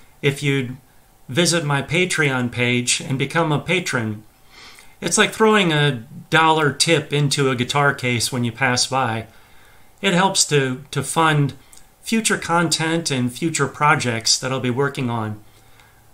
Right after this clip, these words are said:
I plan to show some past content. I have some other flights and I have some fly-in events that I've been to. And I also plan to show future flights and future repairs, as well as building arfs,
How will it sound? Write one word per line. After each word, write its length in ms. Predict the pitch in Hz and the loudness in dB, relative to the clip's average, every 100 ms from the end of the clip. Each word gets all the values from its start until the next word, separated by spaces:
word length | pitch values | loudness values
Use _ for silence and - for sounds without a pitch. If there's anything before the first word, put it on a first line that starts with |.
| - | -2
I 120 | 147 | 0
plan 380 | - 165 165 151 | 2 4 4 4
to 100 | 147 | 0
show 340 | - 156 147 | 2 4 4
some 240 | 143 143 120 | 2 0 0
past 380 | 165 175 - | 0 0 0
content. 580 | - 135 123 127 139 151 | 0 0 0 -2 -4 -4
I 120 | 123 | -4
have 240 | 117 131 - | -2 -2 -2
some 280 | 131 120 120 | -2 -2 0
other 220 | 127 120 | -2 -2
flights 540 | - 127 143 147 - | -4 -2 -2 -2 -2
and 140 | 139 123 | -2 -2
I 60 | |
have 220 | 117 120 | -2 -2
some 220 | - 120 107 | -2 -4 -8
fly-in 600 | - 131 131 127 131 123 | -6 -2 0 -2 -2 -2
events 560 | 110 127 123 - - - - - | -2 -4 -2 -2 -4 -14 -20 -10
that 120 | 131 | -4
I've 180 | 131 107 | -2 -2
been 200 | 139 135 | -2 -2
to. 340 | 127 127 143 147 - - - - - | -2 0 0 -2 -14 -20 -20 -18 -2
And 140 | 139 | 2
I 40 | 156 | 2
also 300 | 165 160 147 | 2 0 -2
plan 400 | 151 147 151 147 | -2 0 0 -2
to 120 | - | -4
show 300 | - 131 123 | -2 0 -2
future 360 | - 156 156 | -4 -4 -4
flights 540 | 139 151 139 170 - - | -4 -2 -2 0 -2 -2
and 300 | 139 135 127 | -2 -2 -4
future 380 | - 147 147 151 | -4 -4 -2 -2
repairs, 760 | 139 135 131 127 147 165 - - - - - | -2 -2 0 0 0 -2 -6 -12 -20 -20 -4
as 200 | 143 135 | -2 0
well 260 | 139 143 | 2 2
as 200 | 135 135 | 2 0
building 600 | 107 143 143 139 135 131 - - - - | 0 0 2 0 -2 -4 -8 -20 -20 -6
arfs, 580 | 139 143 165 - - - | 2 2 2 2 0 0